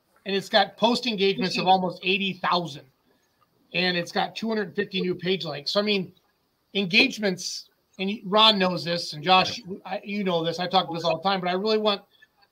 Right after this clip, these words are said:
everybody to understand this. Every time you like, comment, or share anything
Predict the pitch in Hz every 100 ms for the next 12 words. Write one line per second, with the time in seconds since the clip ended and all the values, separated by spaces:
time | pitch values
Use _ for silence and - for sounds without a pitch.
0 | - 214 240 214 214 202 185 240 220 170
1 | - - - - - - 220 269 277 262
2 | 226 214 190 208 247 - 214 - 214 214
3 | 226 170 156 - - 220 190 - 208 233
4 | 220 147 135